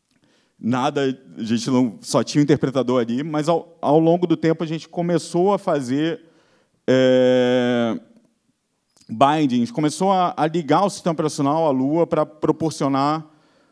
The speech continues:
coisas úteis, de fato, pra, pra serem feitas. E aí, no meio do caminho que a gente tava fazendo isso, surgiu,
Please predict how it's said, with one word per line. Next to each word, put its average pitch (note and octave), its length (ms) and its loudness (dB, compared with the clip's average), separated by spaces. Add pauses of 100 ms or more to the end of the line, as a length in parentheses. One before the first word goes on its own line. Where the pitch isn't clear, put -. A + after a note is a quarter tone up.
coisas F3+ 580 4
úteis, G3+ 320 0
de E3 60 0
fato, E3 340 2
pra, D#3+ 420 -4 (120)
pra D3+ 160 -2
serem D3+ 240 -2
feitas. A2+ 420 -2 (1000)
E D#3 160 -4
aí, F#3 460 -2 (260)
no D3 120 0
meio G3 240 -2
do F#3+ 100 -4
caminho D#3 380 0
que D3 80 -10
a C#3 40 -6
gente C#3+ 220 -4
tava D3 160 -2
fazendo C3+ 400 -2
isso, C#3+ 480 -6 (2000)
surgiu, D#3+ 1400 2